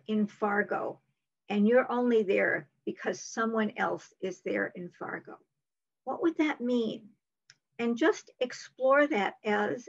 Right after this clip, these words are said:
an idea, not as a, I'm not giving you practical advice here, but just for your own imagination, you know, what would it mean to, um, to believe that your heart is an old friend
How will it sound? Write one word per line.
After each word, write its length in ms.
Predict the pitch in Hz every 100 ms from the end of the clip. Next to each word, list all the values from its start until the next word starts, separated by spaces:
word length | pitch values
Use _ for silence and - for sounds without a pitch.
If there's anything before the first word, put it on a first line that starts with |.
| -
an 120 | 208 202
idea, 420 | 190 190 190 -
not 200 | 226 233 262
as 140 | -
a, 260 | 175 196 - _ _ _ _ _ _ -
I'm 100 | 233
not 160 | 247
giving 180 | 233 214
you 100 | 214
practical 720 | - - 214 - - - - _ -
advice 440 | 202 196 190 202 -
here, 240 | - - _ _ -
but 100 | -
just 280 | 349 359 -
for 80 | 339
your 200 | 320 269
own 180 | 294
imagination, 880 | 302 285 269 262 240 226 240 - 180 - _ _ _ _ _ _ _ -
you 100 | -
know, 60 | _ _ _ _ _
what 360 | 202 233 277 -
would 120 | 302
it 200 | 294 -
mean 500 | 226 226 190 - - - _ _ _ _ _ _ _ _ -
to, 460 | 202 208 202 190 - _
um, 560 | 190 185 180 - 214 208 _ _ _ _ - _ _ -
to 100 | 302
believe 460 | 240 262 349 415 -
that 180 | -
your 140 | 214 196
heart 380 | - - 269 -
is 220 | 247 240
an 220 | - 214 -
old 260 | 226 233
friend 560 | 220 - 254 262 -